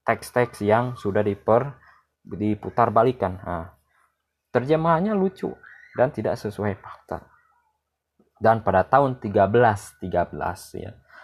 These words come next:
seribu tiga ratus tiga belas, tiga belas tiga belas, ya, Masehi,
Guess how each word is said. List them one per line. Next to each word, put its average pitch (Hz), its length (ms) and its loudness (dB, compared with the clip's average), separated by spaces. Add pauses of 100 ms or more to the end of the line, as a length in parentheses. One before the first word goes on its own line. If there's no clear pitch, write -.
(120)
seribu 98 400 -6
tiga 92 320 -2
ratus - 240 -12
tiga 92 240 -6
belas, - 560 -12 (640)
tiga 87 240 -6
belas 85 320 -8
tiga 87 160 -4
belas, 85 400 -8
ya, 104 80 -12 (160)
Masehi, 92 640 -8